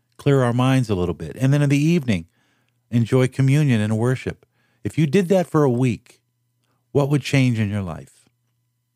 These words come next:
What would change in the world if everyone did that? They weren't told a specific prayer, and, and I, and I believe there is a,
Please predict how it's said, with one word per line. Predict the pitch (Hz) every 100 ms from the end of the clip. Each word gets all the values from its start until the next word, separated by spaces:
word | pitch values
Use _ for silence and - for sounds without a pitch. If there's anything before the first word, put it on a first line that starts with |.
| _ _ _ _ _ _ _ _ _ _ _ _
What | - 160
would | 147
change | 135 - 151 139
in | 123
the | 117
world | 107 131 202 127 85 78
if | - 110
everyone | - 156 143 104 95 82
did | 82 -
that? | - _ _ _ _ _ _ _ _ _ _ _
They | -
weren't | 113 160 143
told | 175 175 185 156 -
a | 151
specific | - 175 - 240 160 -
prayer, | 117 95 101 135 _ _ _ _ _ _ -
and, | 131 120
and | 117 143
I, | 147 -
and | - 139
I | 139 - _ _
believe | - 147 220 170
there | 151
is | 139 139 117
a, | 107 101 101